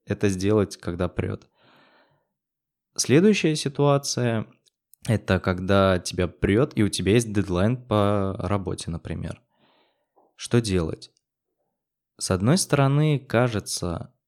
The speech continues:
что правильнее все-таки отложить вот эту вот идею, которая тебя беспокоит, и заниматься дедлайном. Если вы очень и очень организованы, я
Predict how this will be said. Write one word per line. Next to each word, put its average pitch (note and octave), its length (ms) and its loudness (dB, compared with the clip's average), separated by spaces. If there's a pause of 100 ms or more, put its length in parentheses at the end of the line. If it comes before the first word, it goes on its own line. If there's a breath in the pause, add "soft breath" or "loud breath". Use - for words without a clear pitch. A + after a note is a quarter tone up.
(140)
что E2+ 340 -6
правильнее D#3+ 760 0
все-таки F#2+ 680 -4 (100)
отложить G#2 720 0 (360)
вот F#2+ 180 -6
эту F#2 220 -6
вот - 240 -10 (280)
идею, G2+ 500 0
которая F#2 420 -4
тебя F#2 240 -6
беспокоит, E3 680 -4
и G#2 100 -4
заниматься F#2 540 -4
дедлайном. G2 680 -2 (1160 loud breath)
Если A2+ 460 0
вы G#2+ 480 0
очень F#2+ 540 -2
и F#2+ 100 -6
очень F2+ 500 -4
организованы, F#2+ 1080 0
я F2 440 -6